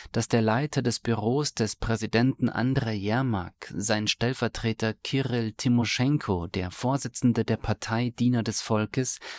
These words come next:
David Arachmaja und sein Freund Wemir Davitjan hinter einem groß angelegten Diebstahl humanitärer Hilfe im Gebiet Saporischschje steckten.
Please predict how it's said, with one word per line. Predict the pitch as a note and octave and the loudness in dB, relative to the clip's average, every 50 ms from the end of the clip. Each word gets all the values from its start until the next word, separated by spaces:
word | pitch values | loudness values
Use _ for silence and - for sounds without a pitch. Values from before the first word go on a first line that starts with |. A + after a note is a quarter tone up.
| - _ _ | -18 _ _
David | - A2+ A2 A2+ A#2+ C#3 C3 - - - | 2 4 4 4 4 2 0 0 -2 -4
Arachmaja | G#2+ A2 G#2+ A2+ A#2+ - - - A2 G#2+ G#2 G#2 G#2+ A2 A#2+ B2+ C3+ C#3 C#3+ C#3+ - | -2 0 0 -2 -2 -2 -2 0 0 2 2 0 0 -2 -2 -4 -4 -6 -6 -6 0
und | - C#3+ D3 D#3 - | 2 4 4 4 2
sein | - C#3 C3+ B2+ | 2 0 0 -2
Freund | - - A#2 B2 C3 C#3 C3 - | -2 0 2 4 4 4 2 4
Wemir | A#2+ A#2+ A#2+ B2 B2+ C3 C3 C3 | 2 4 4 4 4 4 2 2
Davitjan | - A#2+ A2+ G#2 A#2+ C#3+ C#3+ - - - G2+ F#2+ G2 F#2+ | 2 2 2 2 0 0 0 -2 -2 -2 0 0 0 -2
hinter | F#2 G2 B2+ D3 D#3 - C#3 - | 0 0 0 0 0 0 -2 0
einem | - A2 A#2 A2 A2 G#2+ | 2 2 2 2 2 2
groß | - - A#2+ C3+ C#3+ - | 0 0 0 2 0 0
angelegten | - G#2 G#2+ A2+ A#2 - A2+ G#2+ G2+ G2 - - - C3 B2 A#2 | 0 2 2 4 4 4 2 2 0 -2 -2 0 0 0 0 2
Diebstahl | - G#2+ G2+ - - - - - G2+ F#2+ F#2 F#2 F#2 | 2 0 0 0 -4 -8 -4 -2 -2 -2 -2 -4 -4
humanitärer | F2+ A#2 C3 B2+ A#2+ A2 A2 G#2+ G2+ - - G#2 G2+ G#2+ G#2+ A#2 | -2 2 4 4 6 6 4 2 0 -2 -6 -4 -4 -4 -4 -4
Hilfe | G#2+ A2+ A#2+ A#2+ A#2 - - G#2+ | -2 -2 -2 -2 -2 -2 -4 -2
im | F#2+ G#2 A2+ | 0 0 0
Gebiet | A#2 - A#2+ A2+ - A#2 A2 - | 0 0 -2 0 0 0 0 0
Saporischschje | - - B2 - - - G#2+ G2+ F#2+ F#2+ G2 - - - - G2+ G#2 G#2+ | -2 -4 -4 -4 -4 -4 -2 -2 -2 -2 -4 -4 -2 -2 -2 -2 -2 -2
steckten. | - - _ - F#2 - - - _ - - - | -4 -4 _ -2 -4 -4 -6 -16 _ -14 -14 -14